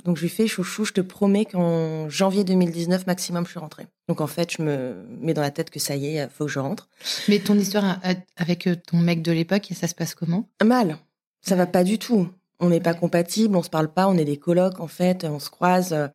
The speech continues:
Speaker 1: moi, je suis insupportable parce que, euh, parce que je, ben, je suis pas bien. Enfin, déjà, je suis pas hétéro. Euh, j'ai pas envie d'être avec un mec. Je le trouve saoulant. Lui, il est développeur informatique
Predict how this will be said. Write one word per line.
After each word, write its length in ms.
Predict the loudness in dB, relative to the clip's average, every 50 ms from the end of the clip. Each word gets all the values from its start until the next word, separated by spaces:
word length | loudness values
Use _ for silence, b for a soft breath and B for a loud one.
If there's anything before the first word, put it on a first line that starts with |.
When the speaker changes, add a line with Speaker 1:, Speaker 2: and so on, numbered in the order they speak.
| _
Speaker 1:
moi, 140 | 0 2 2 0
je 60 | -2
suis 120 | -6 -10 _ _
insupportable 880 | 0 0 0 -2 -4 -6 -4 -4 -4 -2 -2 0 0 0 0 -2 -4
parce 240 | -4 -4 -4 -4 -6
que, 180 | -6 -4 -2 2
euh, 460 | 2 4 4 4 2 2 0 -2 -4
parce 300 | -6 -8 -8 -6 -6 -6
que 280 | -8 -10 -12 -12 -10 -8
je, 140 | -8 -8 -8
ben, 600 | -10 -12 -12 -14 -14 -16 -18 -18 _ _ -2 -2
je 0 |
suis 160 | -2 -2 -2
pas 160 | 0 0 2
bien. 340 | 4 4 4 4 4 2 -2 -6 _ _ _ _ _ _ -6
Enfin, 100 | -2 -2
déjà, 180 | 0 0 0
je 60 | -2
suis 80 | -4 -8
pas 100 | -12 -14
hétéro. 500 | -8 -2 0 2 4 4 4 4 2 0 -4 _ _ -8
Euh, 60 | -6
j'ai 180 | -2 -2 -2 -2
pas 100 | -2 -4
envie 140 | -4 -4 -4
d'être 180 | -4 -6 -10
avec 240 | -12 -14 -10 -6 -2
un 60 | 2
mec. 500 | 2 4 4 4 4 2 0 -4 -14 -20 _
Je 140 | _ -12 -8 -8
le 80 | -8
trouve 300 | -8 -8 -10 -8 -4 -2
saoulant. 460 | -2 0 0 0 0 2 2 4 4 2
Lui, 140 | 2 0 0
il 80 | -2 -2
est 40 |
développeur 460 | -2 -2 0 0 0 0 0 0 -2 -2
informatique 840 | -2 -4 -4 -2 0 0 0 0 -2 -2 -2 -2 -2 -2 -6 B